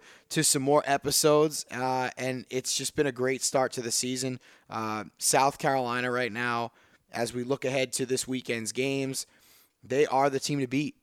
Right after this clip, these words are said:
in the E C H L. There's no doubt about it. Uh, there's, we're, we're not even halfway through the season, so there's a lot of time,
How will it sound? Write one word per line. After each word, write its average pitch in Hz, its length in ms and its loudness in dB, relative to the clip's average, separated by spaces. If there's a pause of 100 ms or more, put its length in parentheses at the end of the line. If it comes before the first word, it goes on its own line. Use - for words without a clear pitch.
(120)
in 120 120 -6
the 120 60 -4
E 127 140 -4
C 131 220 0
H 127 160 2
L. 143 220 4
There's 107 140 -8
no 131 140 2
doubt 127 240 0
about 139 340 6
it. 202 140 2 (400)
Uh, 107 400 -4
there's, 107 380 -8
we're, 90 240 -10
we're 101 120 -8
not 139 220 2
even 131 160 -2
halfway 135 340 0
through 135 180 -4
the 113 100 -6
season, 175 340 -2
so 151 200 2
there's 117 220 -2 (280)
a - 80 -6
lot 147 240 8
of 190 80 2
time, 165 500 6